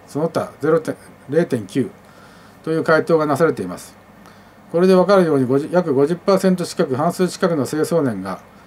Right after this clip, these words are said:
家庭に生きがいを見出し、あるいは求めています。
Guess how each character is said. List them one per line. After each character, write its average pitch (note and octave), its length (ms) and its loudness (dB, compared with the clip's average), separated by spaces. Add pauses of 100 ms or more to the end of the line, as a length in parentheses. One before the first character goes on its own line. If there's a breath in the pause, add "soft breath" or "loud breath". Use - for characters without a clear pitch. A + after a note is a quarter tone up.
(280 loud breath)
家 C#3+ 180 -4
庭 F3 120 2
に E3+ 80 -2
生 - 40 -8
き F3+ 100 -4
が F3 100 4
い E3 80 4
を D#3+ 40 0
見 D#3+ 120 -4
出 D#3+ 100 2
し、 C3+ 140 -2
あ C3+ 60 0
る F3 80 0
い D3 80 2
は G2 180 0
求 C3+ 220 -4
め D3 80 -2
て A#2+ 80 -8
い F#2+ 60 -8
ま E2+ 100 -14
す。 - 240 -20